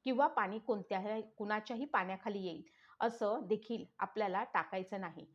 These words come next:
हे पाणी, काही ठिकाणी झाडं नसतील, काही लोक फ्लॅटमध्ये राहत असतील, त्यांच्याकडे झाडं नसतील किंवा कुंड्या नसतील, तर अशा वेळेस त्यांनी त्यांच्या फ्लॅटच्या खाली येऊन, तुमच्या इथे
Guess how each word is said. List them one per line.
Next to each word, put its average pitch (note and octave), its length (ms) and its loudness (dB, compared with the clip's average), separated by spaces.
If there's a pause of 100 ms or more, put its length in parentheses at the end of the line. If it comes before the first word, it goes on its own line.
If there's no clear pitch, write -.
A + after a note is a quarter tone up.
(480)
हे D4+ 100 4
पाणी, A3+ 340 2
काही A3+ 300 0
ठिकाणी G#3+ 500 -2
झाडं G3+ 420 0
नसतील, - 380 -6 (360)
काही A3 280 0 (180)
लोक G3+ 380 2
फ्लॅटमध्ये G#3+ 480 2
राहत G3+ 260 0
असतील, F3 340 -8 (100)
त्यांच्याकडे G#3 460 -2
झाडं B3+ 300 2
नसतील - 380 -4 (400)
किंवा D4 200 6
कुंड्या B3 380 2
नसतील, A3 480 -4
तर B3 100 2
अशा G#3 240 0
वेळेस A3 300 0
त्यांनी F#3+ 320 -2 (300)
त्यांच्या A#3 300 2
फ्लॅटच्या A3 520 0
खाली F#3+ 220 -2
येऊन, F#3 240 0
तुमच्या A3+ 400 -4
इथे G3+ 360 -2